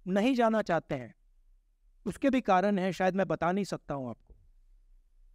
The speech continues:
उसके कारण हैं। मगर अगर जा नहीं सकते हैं, तो मणिपुर के बारे में बोले तो।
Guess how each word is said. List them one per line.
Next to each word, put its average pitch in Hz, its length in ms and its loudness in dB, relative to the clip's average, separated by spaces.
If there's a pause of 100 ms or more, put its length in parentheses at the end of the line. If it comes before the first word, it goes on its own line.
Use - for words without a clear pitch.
(2750)
उसके - 180 -4
कारण 226 340 4
हैं। 135 160 -4 (1800)
मगर 208 180 2
अगर 214 280 2 (800)
जा 170 220 6
नहीं 262 180 4
सकते - 340 -12
हैं, 107 180 -20 (2000)
तो 240 60 4
मणिपुर 208 360 2
के 226 100 0
बारे 196 200 4
में 214 120 2
बोले 151 360 0
तो। 214 240 -8